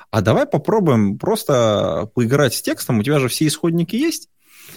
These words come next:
у тебя есть, э, собственно говоря, примеры, давай попробуем р-,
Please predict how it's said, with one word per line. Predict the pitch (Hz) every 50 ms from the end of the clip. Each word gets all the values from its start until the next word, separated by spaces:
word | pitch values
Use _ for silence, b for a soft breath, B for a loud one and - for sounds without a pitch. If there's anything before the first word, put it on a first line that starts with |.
| B B -
у | 110
тебя | - 131 139 151
есть, | 139 123 113 104 95 - - - -
э, | 104 101 101 101 98 95 95 95
собственно | - - 113 - - 110 107
говоря, | 101 107 107 107 104
примеры, | - - 131 151 202 269 262 185
давай | 127 - 254 285
попробуем | 269 233 170 - 214 226 208 190 165 139 120 117 b b b b b -
р-, | 127